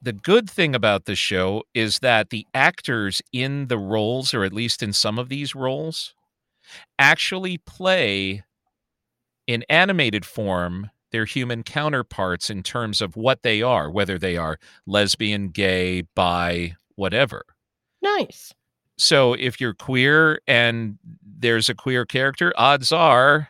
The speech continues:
Speaker 1: a queer person is actually playing this character, and it's great. So it's great that way.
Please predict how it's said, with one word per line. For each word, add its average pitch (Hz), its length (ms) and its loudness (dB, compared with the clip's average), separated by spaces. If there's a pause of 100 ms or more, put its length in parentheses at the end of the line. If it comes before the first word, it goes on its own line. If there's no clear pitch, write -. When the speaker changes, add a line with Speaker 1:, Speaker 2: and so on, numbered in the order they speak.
(240)
Speaker 1:
a 131 180 0
queer 147 280 -2
person 156 380 -2
is 151 140 -4
actually 160 420 -2
playing 143 340 -6
this 180 160 -4
character, 180 500 -2
and 85 80 -4
it's 98 160 -6
great. 190 460 -6 (600)
So 160 360 4
it's 156 240 2
great 170 420 2
that 135 300 4
way. 71 400 -10